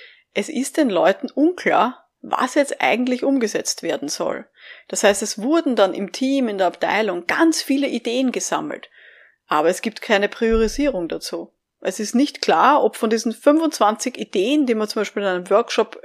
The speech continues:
überarbeitet hat, wo man denn jetzt anfangen soll. Und dann sind so Gruppen in der Regel, haben die Tendenz dazu,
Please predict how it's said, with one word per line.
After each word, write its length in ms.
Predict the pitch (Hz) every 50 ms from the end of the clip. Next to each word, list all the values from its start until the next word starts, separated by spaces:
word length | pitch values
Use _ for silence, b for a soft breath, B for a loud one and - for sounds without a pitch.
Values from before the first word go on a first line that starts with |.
| - -
überarbeitet 720 | 202 208 - - - 185 170 254 277 220 - - 180 - -
hat, 220 | 190 226 254 - B B B B B B B B B B B _
wo 160 | - - 196
man 140 | 226 262 240
denn 120 | 240 214
jetzt 140 | 220 214 -
anfangen 480 | - - 214 214 - - 160 156 165 175
soll. 340 | - - - - 165 170 B B B B B B B B B
Und 240 | - 196 - - -
dann 420 | - - - 185 220 269 302 311 B B B B B
sind 240 | - - 233 202
so 120 | - 233 208
Gruppen 600 | - - - 202 254 254 - - 311 320 320 277
in 160 | - 214 208
der 200 | 190 180 175 -
Regel, 520 | 165 165 220 254 262 262 269 269 262 - - _ _ -
haben 340 | - 226 226 214 202 - - -
die 160 | 208 226 208
Tendenz 520 | - 247 196 175 196 165 175 226 233 - -
dazu, 560 | - 165 160 180 185 - - 254 247 240